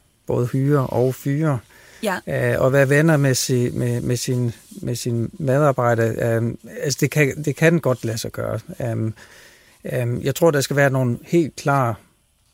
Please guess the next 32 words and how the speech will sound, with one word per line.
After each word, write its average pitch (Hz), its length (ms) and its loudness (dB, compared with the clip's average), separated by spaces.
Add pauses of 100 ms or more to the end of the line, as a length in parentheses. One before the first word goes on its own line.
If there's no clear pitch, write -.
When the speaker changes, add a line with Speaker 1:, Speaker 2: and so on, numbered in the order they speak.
(800)
Speaker 1:
retningslinjer 131 880 0 (240)
med 139 200 0
hinanden. 127 600 0 (140)
Hvornår 139 320 4
er 139 40 4
man 123 180 0
venner? 123 360 0
Hvornår 123 360 -2
er 123 40 0
man 120 160 0
chef? 127 440 -2 (180)
Altså, 139 180 -6
hvornår 139 280 0
har 139 160 0
man 131 140 0
den 131 100 2
ene 151 220 2
rolle? 135 260 2
Hvornår 127 220 -2
har 127 140 -2
man 123 180 -4
den 123 100 -2
anden 139 180 0
rolle? 117 360 -6 (580)
Hvis 147 140 0
man 156 120 4
går 175 80 6
ud 185 120 6
og 156 60 2
cykler 175 340 2
sammen 123 340 0
eksempelvis, 135 720 -8